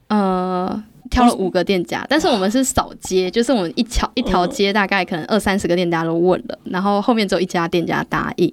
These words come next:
Speaker 2: 对。
Speaker 1: 然后再软磨硬泡，剩下几家答应这样子。
Speaker 2: 找一家就已经，光做事做一家应该就已经很崩溃了，
Speaker 1: 是。
Speaker 2: 做，做五家真的是，
Speaker 1: 嗯。
Speaker 2: 对，以刚开始就是什么都还没有办法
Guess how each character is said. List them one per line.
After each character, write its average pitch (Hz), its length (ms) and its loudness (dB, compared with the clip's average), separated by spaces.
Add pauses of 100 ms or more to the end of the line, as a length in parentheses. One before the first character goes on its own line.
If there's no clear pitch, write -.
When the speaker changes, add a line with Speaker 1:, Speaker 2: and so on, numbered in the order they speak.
Speaker 2:
对。 - 160 0
Speaker 1:
然 175 100 0
后 196 120 2
再 214 160 2
软 175 180 0
磨 170 180 0
硬 190 140 2
泡， 190 240 0
剩 196 160 2
下 208 180 2
几 - 180 -8
家 170 260 -2
答 151 260 -4
应 160 220 0
这 - 80 -6
样 - 160 -6
子。 - 180 -12
Speaker 2:
找 175 160 2
一 254 140 -4
家 240 240 2
就 233 120 2
已 196 40 2
经， 214 340 -2
光 247 240 2
做 220 260 2
事 233 220 -2
做 208 180 4
一 196 140 -6
家 175 260 0
应 190 80 0
该 185 160 2
就 185 120 -2
已 - 20 -4
经 170 140 -2
很 143 140 0
崩 139 260 0
溃 156 160 -4
了， - 280 -4
Speaker 1:
是。 - 180 -2
Speaker 2:
做， 208 200 2
做 208 320 -2
五 156 260 -6
家 147 360 -2
真 165 180 0
的 147 80 0
是， 143 540 -4
Speaker 1:
嗯。 180 340 0 (240)
Speaker 2:
对， 147 260 2
以 - 300 -4
刚 180 140 0
开 190 160 0
始 160 200 -4
就 180 60 -2
是 185 80 0
什 147 160 -2
么 127 80 -2
都 156 100 0
还 147 140 -4
没 143 120 0
有 135 100 -2
办 139 180 -4
法 101 240 -4